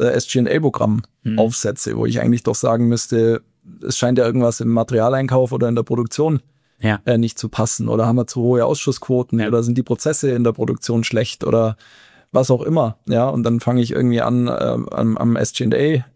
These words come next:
Speaker 1: oder am Personal rumzudoktern, was klar immer irgendwo seine, seine Bewandtnis hat, aber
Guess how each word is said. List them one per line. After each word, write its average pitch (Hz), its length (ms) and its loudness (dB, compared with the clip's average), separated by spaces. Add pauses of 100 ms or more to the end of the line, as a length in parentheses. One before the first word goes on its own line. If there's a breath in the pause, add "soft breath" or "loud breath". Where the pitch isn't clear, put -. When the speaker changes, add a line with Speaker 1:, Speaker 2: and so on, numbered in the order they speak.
Speaker 1:
oder 117 100 2
am 113 100 4
Personal 120 420 2
rumzudoktern, 131 920 0
was - 400 -2 (220)
klar 139 240 2
immer 147 220 2
irgendwo 131 260 0
seine, 117 360 2
seine 120 440 0
Bewandtnis 131 560 0
hat, 135 240 -4
aber 117 340 2